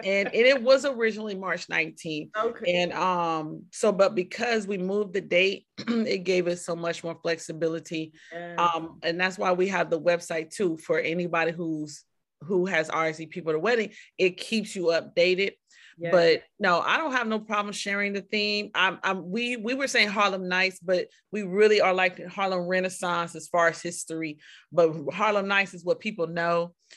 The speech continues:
Speaker 2: Yeah.
Speaker 1: Um, and so, yeah, we're, we're, feathers is it, no flowers. I'm not, there's, there will be not one flower at the wedding.
Speaker 2: Ooh,
Speaker 1: Um, so it'll
Speaker 2: that's
Speaker 1: be all
Speaker 2: good.
Speaker 1: feathers, um, ostrich feathers mostly. And, um,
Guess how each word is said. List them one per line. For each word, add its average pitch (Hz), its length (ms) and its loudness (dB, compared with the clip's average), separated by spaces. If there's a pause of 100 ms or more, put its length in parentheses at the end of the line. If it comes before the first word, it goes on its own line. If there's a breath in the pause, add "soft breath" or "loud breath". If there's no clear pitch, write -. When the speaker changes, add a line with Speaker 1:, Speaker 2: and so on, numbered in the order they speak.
(180 loud breath)
Speaker 2:
Yeah. 170 420 0
Speaker 1:
Um, - 360 -12 (300 soft breath)
and 170 160 -8
so, 196 160 4
yeah, 170 300 2
we're, 196 340 2
we're, 220 320 0 (440)
feathers 220 380 6
is 233 200 -4
it, 208 280 2
no 180 200 0
flowers. 196 840 -4
I'm 165 160 -8
not, 175 300 -2
there's, 185 240 2
there 180 240 0
will 196 140 2
be 180 140 0
not 160 220 0
one 175 200 -2
flower 185 360 0
at 180 140 -2
the 196 60 -4
wedding. 165 440 -2 (360 loud breath)
Speaker 2:
Ooh, 302 160 -2
Speaker 1:
Um, 175 580 -2 (400)
so - 200 0
it'll 185 120 4
Speaker 2:
that's 180 40 -6
Speaker 1:
be 170 120 0
all 175 200 4
Speaker 2:
good. 190 100 -10
Speaker 1:
feathers, 180 920 0
um, 160 420 -4
ostrich 160 400 -4
feathers 160 400 -2
mostly. 151 600 -8 (400 soft breath)
And, 165 320 -2
um, 160 640 -4